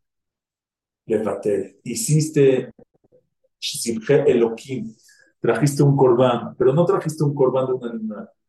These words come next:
Trajiste un corbán del bueno. Trajiste a ti de corbán. Ahí el Midat Adin ya no se puede oponer.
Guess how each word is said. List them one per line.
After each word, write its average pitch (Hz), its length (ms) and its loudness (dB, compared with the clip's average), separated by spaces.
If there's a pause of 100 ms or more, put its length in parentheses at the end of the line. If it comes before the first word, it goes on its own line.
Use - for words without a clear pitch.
(300)
Trajiste 151 400 0
un 147 100 4
corbán 139 420 4
del 131 200 4
bueno. 127 520 0
Trajiste 120 480 0
a - 220 -2
ti 202 280 0
de 185 180 2
corbán. 120 600 -2 (1120)
Ahí 120 220 -4
el 123 80 -6
Midat 139 300 2
Adin 139 240 2
ya 139 120 2
no 139 80 -2
se 123 160 -2
puede 131 180 4
oponer. 117 600 -2